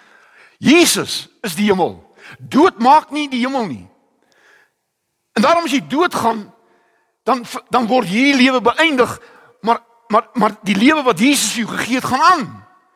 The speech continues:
Daarom glo ons in 'n ewige lewe. Daar's 'n lewe na die dood. En daarom asseblief, eh, moenie sê, eh, weet,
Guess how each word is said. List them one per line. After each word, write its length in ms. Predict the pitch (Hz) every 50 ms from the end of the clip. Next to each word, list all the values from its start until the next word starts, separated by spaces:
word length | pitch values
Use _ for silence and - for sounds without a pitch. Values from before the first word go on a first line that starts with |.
| _ _
Daarom 200 | 220 262 285 240
glo 220 | - 277 311 320 311
ons 80 | 226
in 80 | 294 277
'n 80 | 285 285
ewige 320 | 339 349 370 339 302 330
lewe. 340 | 277 269 233 160 135 - - _ _ _ _ _ _ _
Daar's 200 | - 262 233 277
'n 80 | 277
lewe 260 | 233 254 320 330 330
na 180 | 294 269 294 339
die 120 | 339 320
dood. 480 | 277 302 302 294 220 - - - - - _ _ _ _ _ _ _ _ _ _ _ _ _ _ _ _ _ _ _ _ _ _ _ _ _ _ _ _ _ _ _ _ _ _ _ _ _ _ _ _ _ _ _
En 100 | - 202
daarom 240 | 214 277 294 294 262
asseblief, 680 | 269 214 262 165 156 277 302 262 170 - - - - - _ _ _ - - - _ _ _ -
eh, 260 | 143 170 - 190 202
moenie 220 | 208 220 262 262
sê, 320 | - - 277 247 233 208 165
eh, 100 | 180 170
weet, 380 | 170 190 180 180 - _ _